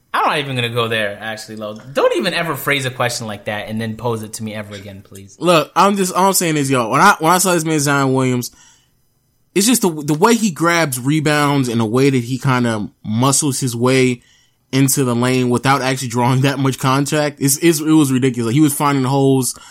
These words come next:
Speaker 2: hop stepping into the lane, which is a move I'm, I'm surprised not enough people use. I, I don't know if they don't use it because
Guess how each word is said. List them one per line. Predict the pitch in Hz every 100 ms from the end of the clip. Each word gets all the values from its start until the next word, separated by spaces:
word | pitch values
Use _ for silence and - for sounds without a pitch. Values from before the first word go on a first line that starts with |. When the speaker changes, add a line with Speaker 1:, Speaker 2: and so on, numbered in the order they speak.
| - _ -
Speaker 2:
hop | 139 139
stepping | - 143 135 131
into | 123 139
the | 120
lane, | 120 120 123 120 117 - _ _ _ _ -
which | 233
is | 247
a | 214
move | 196 277 240
I'm, | 190 190 -
I'm | 180
surprised | 190 160 170 165 160 147 135 - _
not | 127 139 160 175
enough | 165 160 143
people | 175 147 143
use. | 127 147 190 165
I, | 160 160
I | 160
don't | 175
know | 160
if | 143
they | 156
don't | 151 143
use | 143 139
it | 139
because | 123 139 131 127 117 -